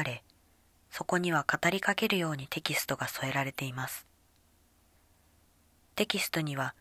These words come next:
串引さん自身が母親とのメールを通してやり取りした言葉、文章が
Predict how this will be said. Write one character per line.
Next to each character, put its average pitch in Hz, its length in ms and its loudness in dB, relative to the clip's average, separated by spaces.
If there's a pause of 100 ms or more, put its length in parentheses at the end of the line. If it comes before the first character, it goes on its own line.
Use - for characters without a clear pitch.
(380)
串 - 260 2
引 - 180 0
さ 160 140 0
ん 147 60 -4
自 151 100 -2
身 156 260 2
が 139 120 0
母 156 320 4
親 190 180 6
と 208 140 2
の 165 140 2
メ 139 200 0
ー 156 60 2
ル 160 120 0
を 160 60 0
通 165 260 2
し - 120 -2
て 135 120 -6
や 127 120 -6
り 151 100 -4
取 147 220 -2
り - 40 -4
し - 80 -2
た - 120 -2
言 - 280 -4
葉、 - 180 -4 (760)
文 185 200 2
章 139 220 2
が 123 220 -8